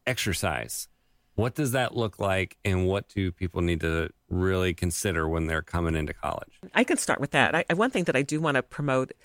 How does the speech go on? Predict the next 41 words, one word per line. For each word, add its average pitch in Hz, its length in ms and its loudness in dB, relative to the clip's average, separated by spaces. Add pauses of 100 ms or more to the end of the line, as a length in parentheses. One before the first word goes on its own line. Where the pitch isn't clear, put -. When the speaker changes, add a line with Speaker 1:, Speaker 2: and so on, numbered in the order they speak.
(340)
Speaker 2:
um, 139 340 -2 (240)
the 131 220 2
Center 190 220 0
for 180 100 0
Health 165 160 0
and 143 80 0
Wellness 135 340 0
has 147 140 -4
a 120 60 -2
walking 127 480 -2
group 202 480 -2 (400)
that 139 200 4
Speaker 1:
Ooh. 90 60 2
Speaker 2:
starts, - 840 2
um, 127 540 -4
Monday 139 240 2
mornings 139 420 -2
at - 80 -4
nine 131 200 -4
o'clock. 131 520 -6
And, 127 240 -6 (340)
um, 143 220 0
you 151 100 0
have 175 140 4
an 165 60 0
opportunity 147 720 0
to 139 380 -2
walk 131 340 -2
with 151 120 -4
one 131 100 -4
of 131 80 -6
our 123 80 -2
counselors 226 600 0
as - 140 0
well 135 280 -2 (280)
as - 220 -2
one 139 140 -2
of 135 100 -4
our 127 120 0
nurse 123 200 -4
practitioners. 175 840 -8